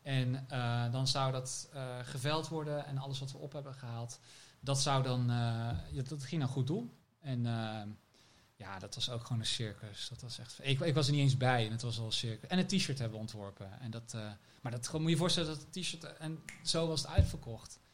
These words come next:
En die schoenen gingen gewoon, volgens mij was het voor mij iets, mijn schoen was toen volgens mij zevenenhalfduizend dollar is die verkocht. Maar, eh, mister Bailey, vriend van mij, die heeft toen zo die octopus schoen gemaakt. Ik weet niet of je die ooit hebt gezien. Die ging vol-,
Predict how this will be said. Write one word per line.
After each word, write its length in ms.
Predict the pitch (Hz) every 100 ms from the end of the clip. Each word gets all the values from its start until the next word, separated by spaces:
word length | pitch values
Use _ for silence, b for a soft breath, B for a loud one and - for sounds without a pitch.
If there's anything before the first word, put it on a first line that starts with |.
| b _
En 140 | 156
die 100 | 151
schoenen 340 | 143 180 165 147
gingen 280 | 156 147 135
gewoon, 180 | 147
volgens 220 | 143 143 139
mij 100 | 160
was 160 | 156
het 100 | 160
voor 220 | 135 - 156
mij 280 | 160 165
iets, 260 | 165 165 - B B B B B B
mijn 160 | - 156
schoen 160 | - 160
was 160 | 139
toen 120 | 160
volgens 200 | 156 151
mij 120 | 160 143
zevenenhalfduizend 1080 | 156 156 143 135 135 139 139 135 120 - -
dollar 360 | 143 156 123
is 120 | 127
die 100 | -
verkocht. 580 | 127 117 175 196 - - b b b b b _
Maar, 520 | - 120 120 117 123 131 -
eh, 100 | 139
mister 300 | 131 131 139
Bailey, 440 | 131 135 156 160 156
vriend 220 | 147 139
van 120 | 147
mij, 200 | 135 131
die 140 | 127
heeft 180 | 123 131
toen 100 | 139
zo 80 | 123
die 140 | 131 135
octopus 400 | 135 165 160 139
schoen 260 | 156 151
gemaakt. 380 | 143 147 151 160
Ik 80 | 139
weet 100 | 135
niet 100 | 131
of 60 |
je 60 | 139
die 80 | 135
ooit 120 | 127
hebt 120 | 135
gezien. 200 | - 127
Die 180 | 120 120
ging 200 | 117 123
vol-, 140 | 113